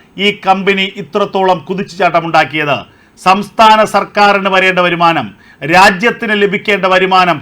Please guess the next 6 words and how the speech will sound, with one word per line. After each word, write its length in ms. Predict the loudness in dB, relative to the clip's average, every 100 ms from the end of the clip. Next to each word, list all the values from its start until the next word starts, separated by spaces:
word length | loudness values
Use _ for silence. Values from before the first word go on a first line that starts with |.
| -2
കോടിക്കണക്കിന് 540 | 0 0 0 -4 -4
രൂപയുടെ 140 | -2 -2
വരുമാനം 460 | 0 2 2 2 0 -6 -16 _ _ _ _ _ -2
കണ്ണും 380 | 0 0 0 0 0
പൂട്ടി 340 | -2 0 0 0 -2 -14 -8 -4
നഷ്ടത്തിലാക്കിക്കൊണ്ട്, 1040 | -4 -2 -2 2 2 0 -4 -6 0 2